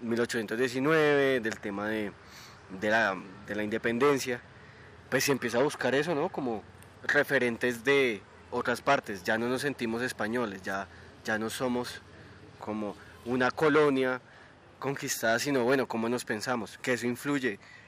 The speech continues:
en el fútbol, como usted está diciendo, los jugadores que vienen, las inversiones, el hecho nomás de llegar el fútbol acá a, a Colombia, a Bogotá,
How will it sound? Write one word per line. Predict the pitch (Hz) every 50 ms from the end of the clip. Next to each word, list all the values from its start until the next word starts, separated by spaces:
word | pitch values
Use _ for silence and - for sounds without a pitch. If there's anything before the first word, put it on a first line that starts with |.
| - - -
en | - 113 113
el | 113 110 104
fútbol, | - 123 127 131 131 170 202 202
como | - 165 139 127 117 101 90 - - - - -
usted | 110 104 - - 107
está | 101 - 120 117
diciendo, | 123 131 117 127 135 135 127 120 123 123 123 127 120 - - - - - - -
los | 120 117 117 117
jugadores | 120 110 110 107 101 101 98 98 -
que | - - 101
vienen, | 98 110 117 135 139 135 127 123 117 117 110
las | 110 110 - 110
inversiones, | 107 98 101 98 - - - 123 131 127 123 120 117 113 113 110 - - - - - -
el | 123 120 117 110
hecho | 110 104 - 123 123
nomás | 123 123 120 110 104
de | 104 110
llegar | 104 123 113 113 104 101
el | 104 107
fútbol | - - 131 127 113 110 113 110
acá | 113 - - 104 101 95 - - - - - - - - - - - - - -
a, | 101 104 107 104 98 92 85 - -
a | - 110
Colombia, | - - 110 110 120 127 127 127 131 127 - - - - - - - - 98
a | 98
Bogotá, | 101 104 98 101 98 - 127 127